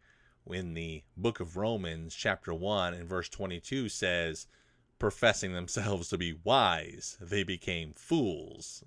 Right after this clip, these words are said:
<laughs> End quote. But let's move on. It seems crazy, but even with modern science, we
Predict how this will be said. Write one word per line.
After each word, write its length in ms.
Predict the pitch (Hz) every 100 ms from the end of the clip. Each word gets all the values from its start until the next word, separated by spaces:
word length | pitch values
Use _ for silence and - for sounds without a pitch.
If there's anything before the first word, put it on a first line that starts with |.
| 135 -
<laughs> 340 | 110 - -
End 200 | 82 82
quote. 380 | - 107 90 - - - - _ _
But 240 | 85 101
let's 280 | 90 92 -
move 180 | 90 85
on. 460 | 117 110 80 104 - - - - _ _ _ _ _ _ -
It 140 | 135
seems 300 | - 220 202
crazy, 680 | - - 123 120 87 80 101 _
but 100 | -
even 240 | 143 196 208
with 160 | 160
modern 380 | 117 117 135 107
science, 760 | - - 113 98 78 - - -
we 340 | 160 175 170